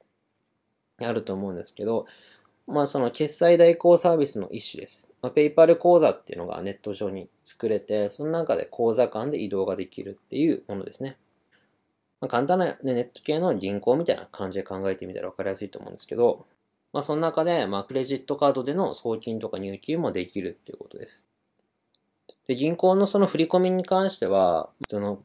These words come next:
ね、銀行、ゆうちょ銀行とかでやり取りできるんですけど、そのクレジットカードに関しては、ペイパルっていうものを使ってて、まあ、このオンライン系のなんかビジネスとか、ね、こういうね、詳しい人は知ってると思うんですけど、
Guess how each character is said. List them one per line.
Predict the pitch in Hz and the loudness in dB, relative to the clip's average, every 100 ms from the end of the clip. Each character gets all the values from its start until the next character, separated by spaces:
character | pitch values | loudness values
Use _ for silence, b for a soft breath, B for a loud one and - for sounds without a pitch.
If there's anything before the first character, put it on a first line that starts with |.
| - | -12
ね、 | 110 104 | -8 -6
銀 | 98 101 | -6 -6
行、 | - 101 | -2 -2
ゆ | 107 107 | -2 -4
う | |
ち | 104 | -6
ょ | |
銀 | 101 113 107 | -4 -6 -6
行 | 90 | -8
と | - 101 | -8 -4
か | 110 | -2
で | |
や | 110 | 0
り | 107 107 | -2 -6
取 | - | -10
り | 95 | -10
で | |
き | - | -6
る | 120 98 | -6 -6
ん | |
で | 101 | -10
す | |
け | - | -10
ど、 | 107 | -10
そ | 110 | -8
の | 120 | -4
ク | - | 0
レ | 156 | 0
ジ | 180 | 0
ッ | 180 | 0
ト | 196 | 4
カ | 220 | 4
ー | |
ド | 180 | 4
に | 95 | 0
関 | - 104 101 | -2 -2 -2
し | |
て | - | -6
は、 | - - | -10 -4
ペ | 135 | -4
イ | 135 | 0
パ | 135 135 | 2 2
ル | |
っ | 143 | 0
て | - 80 | -4 -10
い | |
う | 87 | -10
も | |
の | - | -12
を | - | -18
使 | - 98 | -12 -10
っ | - | -10
て | 95 | -4
て、 | 117 110 - b b b b b _ _ _ _ - | 0 0 0 b b b b b _ _ _ _ -2
ま | 180 196 | 2 2
あ、 | |
こ | - - 151 | 0 -4 -2
の | 120 - - | -4 -6 -2
オ | 160 | 2
ン | 185 | 4
ラ | 202 | 4
イ | |
ン | 214 | 2
系 | 208 196 190 | 2 2 2
の | 190 | 2
な | 190 | 2
ん | - | 2
か | 98 | 0
ビ | 110 | 0
ジ | 123 | -4
ネ | 117 | -6
ス | 113 - | -6 -10
と | 90 | -6
か、 | 92 95 95 - | -2 -2 -4 -10
ね、 | 110 110 | -10 -6
こ | 110 110 | -2 -2
う | |
い | 107 107 | 0 -2
う | - _ - | -4 _ -8
ね、 | 123 | -6
詳 | - 127 | 2 2
し | 127 151 | 2 -2
い | |
人 | 143 - | 0 0
は | 92 | 0
知 | - - | -4 -10
っ | |
て | 101 | -8
る | 98 - | -8 -8
と | |
思 | 95 95 | -8 -8
う | 90 | -10
ん | |
で | - | -14
す | - | -14
け | - | -6
ど、 | 110 104 | -2 -2